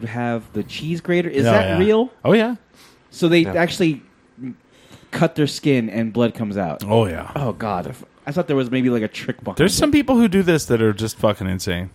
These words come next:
Speaker 2: Necro Butcher, crazy.
Speaker 3: Yeah.
Speaker 2: He's great. I mean, I
Speaker 3: Controlled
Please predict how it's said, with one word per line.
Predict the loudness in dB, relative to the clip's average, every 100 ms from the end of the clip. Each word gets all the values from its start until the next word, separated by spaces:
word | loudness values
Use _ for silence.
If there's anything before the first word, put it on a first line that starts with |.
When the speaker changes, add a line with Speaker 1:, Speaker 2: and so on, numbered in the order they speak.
| _ _ _ -4
Speaker 2:
Necro | -2 2 4
Butcher, | 2 2 -2 -2 -12 _ _ _ _
crazy. | -2 -2 -4 -10 -14 _ _ _ _ _ -8
Speaker 3:
Yeah. | -6 -6 -10 -4
Speaker 2:
He's | -4
great. | 0 0
I | 2
mean, | 2 0 -4 -20 -20
I | -4
Speaker 3:
Controlled | 2 4